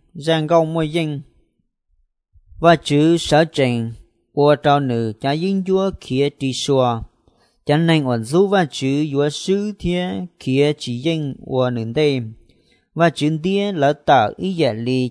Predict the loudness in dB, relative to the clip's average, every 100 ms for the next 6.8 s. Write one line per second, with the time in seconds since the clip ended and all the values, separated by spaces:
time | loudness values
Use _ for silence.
0 | -4 -2 -2 -2 0 0 -2 -4 -4 -2
1 | -4 -2 -2 -2 -4 -8 -16 _ _ _
2 | _ _ -2 0 0 -4 -6 -2 0 0
3 | 0 0 0 0 0 0 0 0 0 0
4 | -4 -12 _ _ _ _ _ _ -8 -2
5 | 0 0 -2 -8 -12 _ _ _ -6 -4
6 | -2 0 0 0 0 0 0